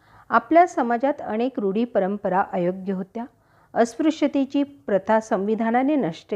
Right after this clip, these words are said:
केली. सती, बालविवाह, जादूटोणा करून लोकांना फसविणे, लग्नात हुंडा घेणे यासारख्या अनिष्ट रूढी परंपरा कायद्याने बंद करण्यात आल्या. आता तुम्ही याच्यामध्ये दुसरा मुद्दा नाही लिहिला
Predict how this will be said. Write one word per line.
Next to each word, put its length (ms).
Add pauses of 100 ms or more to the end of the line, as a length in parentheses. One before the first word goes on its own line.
(100)
केली. 300 (560)
सती, 640
बालविवाह, 720 (120)
जादूटोणा 640
करून 400
लोकांना 480
फसविणे, 640 (400)
लग्नात 460
हुंडा 400
घेणे 360 (340)
यासारख्या 580 (100)
अनिष्ट 420
रूढी 320
परंपरा 560
कायद्याने 540
बंद 340
करण्यात 520
आल्या. 300 (500)
आता 180
तुम्ही 320
याच्यामध्ये 640 (880)
दुसरा 380
मुद्दा 340
नाही 240
लिहिला 300